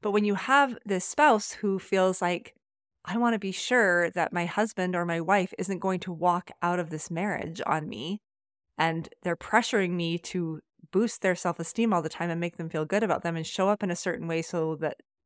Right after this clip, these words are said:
they're happy, then you're going to feel this pressure. You're going to actually feel like you don't really have a choice, that you have to comply to what they want.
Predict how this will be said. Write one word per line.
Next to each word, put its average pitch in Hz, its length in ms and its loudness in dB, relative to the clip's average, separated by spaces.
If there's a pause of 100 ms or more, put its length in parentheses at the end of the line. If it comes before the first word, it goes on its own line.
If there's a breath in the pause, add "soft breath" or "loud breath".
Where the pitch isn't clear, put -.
(140)
they're 165 320 -4 (120)
happy, 190 720 -4 (840)
then 214 220 2
you're 247 120 2
going 233 320 0
to 233 120 -6
feel 196 300 2
this 175 180 -2
pressure. - 560 -4
You're 202 100 2
going 247 160 4
to 294 60 0
actually 226 220 -2
feel 190 160 -2
like 185 180 0
you 196 180 -2
don't 208 360 2 (100)
really 196 300 0
have 165 220 -4
a 165 60 -4
choice, - 520 -8
that - 100 -8
you 175 80 -4
have - 360 -6
to 196 80 -6
comply 147 520 -4
to 185 140 -10
what - 160 -12
they 160 100 -4
want. 165 480 -4